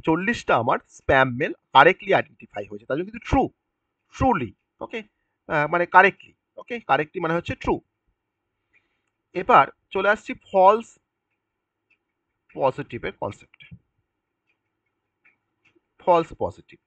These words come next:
মানে হচ্ছে এফপি, ফলস পজিটিভ মানে হচ্ছে এফপি, সেটা আইডেন্টিফাই,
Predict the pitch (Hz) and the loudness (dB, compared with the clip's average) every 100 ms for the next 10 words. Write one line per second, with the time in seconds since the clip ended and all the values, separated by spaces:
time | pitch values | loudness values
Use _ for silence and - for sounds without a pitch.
0 | _ 127 120 127 127 - 208 - - 143 | _ -10 -8 -10 -12 -16 -18 -18 -10 -8
1 | 147 _ _ - 185 156 _ _ _ _ | -8 _ _ -18 -18 -18 _ _ _ _
2 | _ _ _ _ - 139 135 - 104 110 | _ _ _ _ -6 -4 -4 -8 -12 -12
3 | - 160 - 107 101 104 _ - - - | -18 -20 -12 -12 -10 -14 _ -20 -20 -20
4 | 98 _ - - _ _ - - _ _ | -20 _ -20 -20 _ _ -20 -20 _ _
5 | _ _ _ _ _ _ _ _ _ _ | _ _ _ _ _ _ _ _ _ _
6 | _ - 190 196 180 175 190 170 | _ -14 -2 0 0 -4 -4 -2